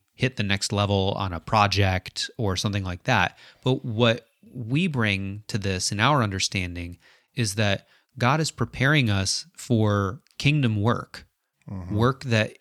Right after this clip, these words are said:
Speaker 1: can only be brought about and really fulfilled by him anyway. But this is work that has eternal significance if we'll allow him to work through us.
Speaker 2: Totally.
Speaker 1: And so,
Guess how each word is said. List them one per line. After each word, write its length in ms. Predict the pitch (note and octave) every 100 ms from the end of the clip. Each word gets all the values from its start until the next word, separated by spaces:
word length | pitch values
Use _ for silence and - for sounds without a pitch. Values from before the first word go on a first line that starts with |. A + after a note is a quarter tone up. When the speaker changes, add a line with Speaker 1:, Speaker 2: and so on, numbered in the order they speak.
| -
Speaker 1:
can 280 | - G#2+ A#2+
only 300 | B2+ C3 D#3+
be 100 | D3+
brought 300 | A#2+ G#2 A2
about 480 | A#2 F#2+ F#2+ F#2+ - _ _ _ -
and 120 | G2+
really 220 | G#2 A#2+
fulfilled 540 | A2+ G#2+ - B2+ B2 G2+
by 160 | G2+
him 340 | F#2+ C#3+ C#3+ G#2
anyway. 600 | B2+ F3 D3+ F2+ E2+ - _ -
But 140 | - A#2
this 160 | D3+
is 120 | G#3+ C3
work 280 | B2 B2+
that 100 | B2
has 460 | G#2 G2+ G2 F2+ - _ -
eternal 380 | A#2+ - C3+ C#3
significance 800 | - C3 A2+ C3 E3 D#3+ G2+ -
if 140 | -
we'll 160 | A2 G2
allow 320 | G2 G2+ A#2
him 200 | A2 A2+
to 100 | G#2
work 260 | G#2 F#2+ -
through 280 | - C3+ A#2+
us. 360 | - - - - _
Speaker 2:
Totally. 420 | - G#2+ G2 G2+ -
Speaker 1:
And 120 | C3+
so, 440 | B2 B2+ A#2+ A2